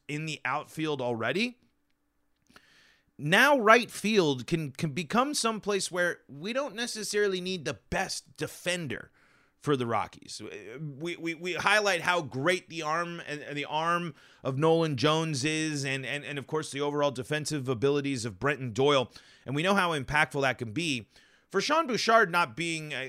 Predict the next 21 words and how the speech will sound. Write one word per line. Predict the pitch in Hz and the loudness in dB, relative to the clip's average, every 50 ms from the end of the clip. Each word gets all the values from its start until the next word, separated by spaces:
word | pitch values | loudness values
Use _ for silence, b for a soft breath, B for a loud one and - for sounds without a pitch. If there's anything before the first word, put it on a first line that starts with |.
| 101 | -8
when | 131 151 160 151 147 | -8 -6 -6 -6 -4
you're | 143 139 | -4 -4
looking | 143 147 143 - 139 135 | -2 -4 -4 -4 -6 -8
at | 131 120 | -8 -4
some | - 151 139 | -2 -2 -2
of, | 135 127 | -2 -2
he | 123 | -2
doesn't | 139 151 135 131 120 | -2 -2 -2 2 2
have | 135 143 131 | 2 2 2
enough | 127 123 139 135 107 107 | 0 0 -2 -2 -2 -2
really, | 120 139 139 131 127 123 120 - 117 | -2 0 0 0 0 -2 -4 -4 -4
uh, | 127 107 | -4 -4
stats | 95 - - - - 135 135 135 127 - - | -2 -4 -4 -2 0 0 0 0 0 -2 -6
to, | - 131 127 123 101 | -6 -6 -6 -6 -8
to, | - - 135 120 | -8 -6 -6 -6
to | - 131 127 | -4 -6 -6
make | 123 120 120 127 139 127 - | -6 -6 -6 -6 -6 -6 -6
him, | 143 135 127 123 120 120 | -6 -6 -6 -6 -8 -6
uh, | |
uh, | 120 117 117 120 95 71 117 120 117 110 - _ - 117 101 - | -4 -4 -2 -4 -4 -4 -6 -8 -8 -10 -14 _ -16 -16 -16 -16
qualify | - - 131 160 165 170 165 160 135 - - 120 110 107 107 107 | -10 -2 2 4 4 4 4 2 0 -2 -2 -2 0 0 -2 -4